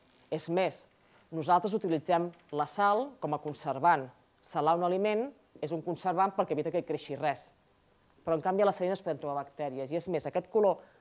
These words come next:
vermellós que tenen les salines es deu a la presència d'unes bactèries que tenen uns pigments a la seva superfície per protegir-se de la radiació solar, justament. Podem trobar bactèries als guèisers de Yellowstone, a temperatures, bactèries que estan,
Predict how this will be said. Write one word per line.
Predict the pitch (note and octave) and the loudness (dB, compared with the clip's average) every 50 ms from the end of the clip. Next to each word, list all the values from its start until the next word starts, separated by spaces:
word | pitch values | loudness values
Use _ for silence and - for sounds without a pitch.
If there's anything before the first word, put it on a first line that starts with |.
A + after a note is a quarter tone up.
| _ - | _ -2
vermellós | D3 D3 C#3 C#3+ C#3 C#3 D#3 G3 F#3+ - | -2 -2 -2 -2 -6 -2 -2 -2 -4 -4
que | - D3 | -8 -8
tenen | D#3+ D#3 D3+ D3 | -8 -6 -6 -4
les | C#3+ D3 - | -6 -6 -8
salines | - D3+ D3+ G3 A3 G#3+ G#3+ B3 A#3 - _ _ _ _ _ - - - - - - | -8 -4 -2 -2 -2 -2 -4 -6 -8 -12 _ _ _ _ _ -20 -20 -18 -10 -6 -6
es | A2+ C3 | -4 2
deu | D3+ F3+ F#3 G3 | 4 6 8 8
a | G3 F#3 | 8 8
la | F3 D#3+ D#3 C#3 - - - _ _ _ _ - - _ | 8 8 6 4 2 -6 -20 _ _ _ _ -20 -18 _
presència | - D3+ C#3 F3 G3+ G3 - A#3+ | -4 -2 0 0 0 2 4 4
d'unes | A3 A3 A3 - G#3+ | 6 6 4 4 4
bactèries | A3 - - A#3 A#3 A3 A#3+ A#3+ A#3+ A#3+ - | 2 2 6 4 4 6 6 2 2 0 -2
que | - E3 | -6 0
tenen | - F3+ F#3 F#3+ | 0 0 0 0
uns | F#3+ F#3+ F3+ - - | -2 -2 -4 -6 -6
pigments | - E3+ E3 F3 G3 G#3+ G#3 G3+ | -4 -4 -2 0 0 0 0 -2
a | F3+ D#3 | -2 -4
la | D3+ | -2
seva | - F3 F3 F3 | -2 -2 -2 -2
superfície | F#3+ F#3+ E3+ - - G3+ - A3+ | -2 -4 -4 -2 -2 -2 -2 -2
per | - G3+ - | -4 -4 -6
protegir-se | - C#3+ F3 D#3 D#3 F#3 F3+ - | -4 -2 -2 0 0 0 0 2
de | G3+ | 2
la | F#3+ E3 | 2 2
radiació | D#3 C3+ C#3+ C#3 - E3+ | 2 0 -2 -2 -4 -6
solar, | D3 - D3 C#3 C#3 C3 | -10 -4 0 0 0 0
justament. | - B2+ - - - A#2 A2 A2 G#2+ A2 _ _ - F#3+ A3 _ _ _ _ _ _ _ _ - - _ _ - | 0 -8 -18 -14 -14 -14 -12 -12 -16 -18 _ _ -20 -20 -20 _ _ _ _ _ _ _ _ -20 -20 _ _ -2
Podem | D#3+ F3 F#3+ G3 G3 | 4 4 4 4 6
trobar | A#3 A#3 A#3 A3 | 10 10 10 10
bactèries | G#3+ G#3 - A3+ A3 A3 A#3+ B3 C4 C#4+ - - - - _ _ - _ - - | 10 6 6 4 4 6 6 4 4 2 0 -4 -20 -20 _ _ -18 _ -2 -2
als | E3 D#3+ D3+ | -2 -2 0
guèisers | D3 F#3 F#3 F3 - A3+ G3+ E3+ | -2 -2 -2 0 -2 -4 -2 0
de | D#3+ D3 | -2 0
Yellowstone, | D3+ D3+ C3+ B2+ B2 - - B2+ B2 B2+ A#2+ | 0 -2 -2 -4 -8 -10 -12 -10 -10 -10 -10
a | - | -8
temperatures, | - C#3+ B2 - D3 D3 C#3+ - E3+ F3 G3+ G3+ G3+ | -8 -8 -4 -4 -2 -2 -2 -2 0 0 0 0 0
bactèries | E3+ C#3+ - F3+ F3+ G#3 G3+ - | -2 -4 -2 0 0 0 -2 -2
que | F#3 E3 | -8 -10
estan, | - - F#3 F#3 G3 G#3+ | -6 -4 -2 -2 -2 -2